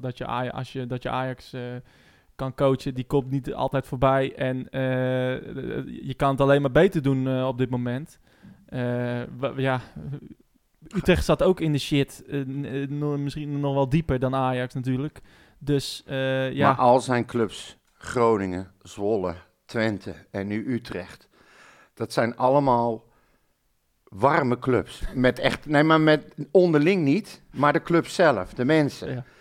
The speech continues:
Speaker 2: En, en daar past hij gewoon goed bij. Dat zijn zijn type clubs. Ik denk dat Ajax gewoon een enorme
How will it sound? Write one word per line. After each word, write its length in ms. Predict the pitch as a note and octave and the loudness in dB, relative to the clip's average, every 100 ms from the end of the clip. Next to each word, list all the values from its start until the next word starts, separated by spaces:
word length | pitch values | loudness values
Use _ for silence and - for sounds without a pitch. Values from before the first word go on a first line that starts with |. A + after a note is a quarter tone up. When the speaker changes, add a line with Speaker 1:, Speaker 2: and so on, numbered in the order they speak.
| - - _ _ _ _ _ - - - | -20 -20 _ _ _ _ _ -20 -20 -8
Speaker 2:
En, 260 | D#3 D#3 E3 | 0 2 2
en 180 | E3 D#3 | 0 6
daar 160 | F3 | 4
past 260 | F3 F3+ - | 6 2 4
hij 140 | F3 | 2
gewoon 280 | D#3+ F3 D#3+ | 2 2 0
goed 240 | D#3+ E3+ - | 0 -4 0
bij. 260 | G#3+ G3+ | 0 2
Dat 180 | C3+ C3+ | 0 2
zijn 220 | D#3+ D#3 | 2 4
zijn 260 | D#3+ E3 D#3+ | 4 2 2
type 300 | E3 - - | -4 -8 -4
clubs. 320 | G#3+ F#3 - | 0 0 0
Ik 200 | D#3 B2+ | -6 2
denk 220 | E3+ E3 | 2 4
dat 240 | D#3+ - - | 0 0 0
Ajax 440 | F#3+ G3 D3 - | 2 2 0 -2
gewoon 380 | D3+ C3+ C3 C#3+ | 4 6 4 2
een 260 | D3 C#3+ C#3 _ | -2 -2 -4 _
enorme 720 | F#3+ F3+ G3+ A#3 G3 E3+ D3 | -2 0 0 2 2 2 -2